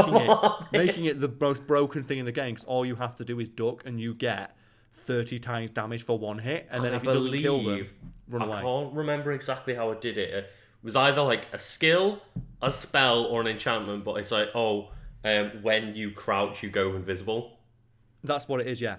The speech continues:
Speaker 1: It's, um, the final sneaking ability is
Speaker 2: Oh,
Speaker 1: when
Speaker 2: no,
Speaker 1: you
Speaker 2: but I
Speaker 1: crouch.
Speaker 2: mean, like, I think I might have had an enchantment, or maybe I just had an invisibility spell or something, but it was,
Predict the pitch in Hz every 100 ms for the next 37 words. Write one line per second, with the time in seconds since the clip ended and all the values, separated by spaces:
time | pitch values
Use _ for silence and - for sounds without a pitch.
0 | - 107 - 107 107 104 113 117 113 110
1 | - 117 113 123 120 123 123 127 - 143
2 | 147 143 139 120 120 123 120 117 120 -
3 | 127 123 120 117 110 110 110 107 120 110
4 | 110 104 120 139 147 139 135 - 120 113
5 | 110 107 110 110 120 - 123 123 143 127
6 | 160 135 117 107 101